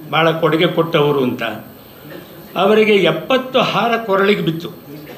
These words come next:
ನಗುಮುಖ ಇಲ್ಲ, ಮುಖ ಗಂಟಾಕೊಂಡು ಆ ಕಡೆಯಿಂದ ತೀರ್ಕೊಂಡಿದ್ದಾರೆ. ಕಾರ್ಯಕರ್ತರು ಓಡಿ ಬಂದು ಹೇಳಿದ್ರು, "ಸರ್, ಈ ಪತ್ರಿಕಾ ಧರ್ಮದವರು ಮತ್ತು ದೂರದರ್ಶನ ಧರ್ಮದವರು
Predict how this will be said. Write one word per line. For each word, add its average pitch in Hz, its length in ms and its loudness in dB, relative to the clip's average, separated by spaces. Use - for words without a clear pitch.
ನಗುಮುಖ 214 460 4
ಇಲ್ಲ, 156 520 2
ಮುಖ 180 140 -2
ಗಂಟಾಕೊಂಡು 196 680 2
ಆ - 20 4
ಕಡೆಯಿಂದ 185 400 0
ತೀರ್ಕೊಂಡಿದ್ದಾರೆ. 143 680 0
ಕಾರ್ಯಕರ್ತರು 233 640 2
ಓಡಿ 190 220 4
ಬಂದು 180 220 0
ಹೇಳಿದ್ರು, 143 280 -2
"ಸರ್, - 420 -2
ಈ - 20 -8
ಪತ್ರಿಕಾ 240 580 2
ಧರ್ಮದವರು 175 600 2
ಮತ್ತು 165 380 -2
ದೂರದರ್ಶನ 180 540 2
ಧರ್ಮದವರು 151 840 0